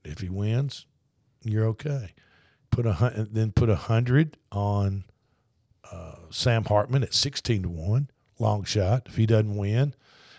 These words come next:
and Caleb Williams wi-, wins, you get your money back you put on Hartman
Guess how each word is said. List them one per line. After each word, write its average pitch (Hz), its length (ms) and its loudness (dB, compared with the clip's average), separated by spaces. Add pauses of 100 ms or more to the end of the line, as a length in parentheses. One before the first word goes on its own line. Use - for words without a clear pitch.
and 101 160 -8
Caleb 117 300 2
Williams 127 400 2
wi-, 101 240 -4 (120)
wins, 101 460 -2
you 117 60 -8
get 110 220 -6
your 104 80 -6
money 107 200 -4
back 107 280 -2
you 107 80 -8
put - 180 0
on 101 280 -2 (240)
Hartman 127 480 2